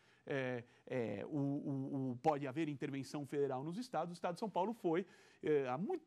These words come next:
muito tempo atrás e disse, "Olha, eu não só não posso pagar, não sou contra a intervenção", <laughs> e a União poderia aproveitar e pagar os, os precatórios do Estado. E o Supremo entendeu, então, que a norma de intervenção somente incidiria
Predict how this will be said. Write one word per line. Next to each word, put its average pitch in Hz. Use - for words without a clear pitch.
muito 247
tempo 143
atrás 135
e 127
disse, 147
"Olha, 139
eu 151
não 220
só 170
não 165
posso 143
pagar, 151
não 147
sou 170
contra 151
a 147
intervenção", 143
<laughs> -
e 160
a -
União 156
poderia 170
aproveitar 170
e 220
pagar 240
os, 143
os 139
precatórios 139
do 143
Estado. 127
E 202
o 262
Supremo 190
entendeu, 185
então, 160
que 156
a 147
norma 170
de 139
intervenção 139
somente 196
incidiria 175